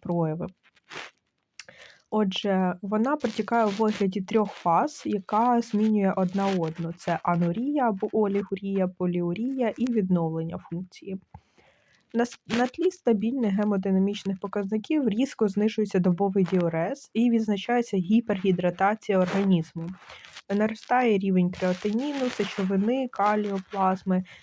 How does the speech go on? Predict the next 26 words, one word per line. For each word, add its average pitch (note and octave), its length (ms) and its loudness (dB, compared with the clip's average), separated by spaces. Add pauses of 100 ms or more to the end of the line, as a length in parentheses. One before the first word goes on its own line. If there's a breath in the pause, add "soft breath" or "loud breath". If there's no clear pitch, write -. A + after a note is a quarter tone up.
(180)
І B3 160 2
в - 120 -8
подальшому A#3+ 540 0
діурез G#3+ 460 -2
відновлюється F#3+ 840 -2
і G#3+ 100 2
збільшується G#3+ 720 -4
іноді G#3+ 380 2
до A3 200 2
п'яти-шести A3+ 800 -4
літрів G#3+ 400 -4
на G3+ 100 -2
добу. F#3+ 500 -4
При F#3+ 100 -2
цьому C4 300 -2
може F#3+ 260 0
зберігатись F#3+ 720 -2
висока G3+ 400 -2
креатинінемія, G3+ 1040 0
гіперкаліємія. F3 1200 -2 (340 loud breath)
Тобто A3 200 -2
така G3 240 -2 (120)
поліурічна A3+ 720 0
фаза G#3+ 360 -2
ниркової G3 480 -4
недостатності. F3 920 -4